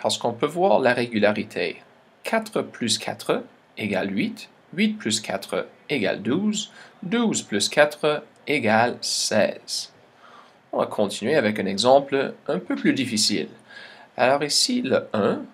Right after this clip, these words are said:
va représenter le P. Alors on va remplacer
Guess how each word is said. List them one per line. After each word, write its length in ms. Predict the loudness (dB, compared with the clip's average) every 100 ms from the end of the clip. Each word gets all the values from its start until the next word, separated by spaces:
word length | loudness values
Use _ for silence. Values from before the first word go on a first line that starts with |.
| _ _ _ _ _ -8
va 100 | 0
représenter 580 | 2 2 0 0 0 0
le 160 | 0
P. 320 | 0 -4 -4 -8 _ _ -10
Alors 200 | -6 0
on 20 |
va 120 | 2
remplacer 680 | 2 2 2 2 2 0 -4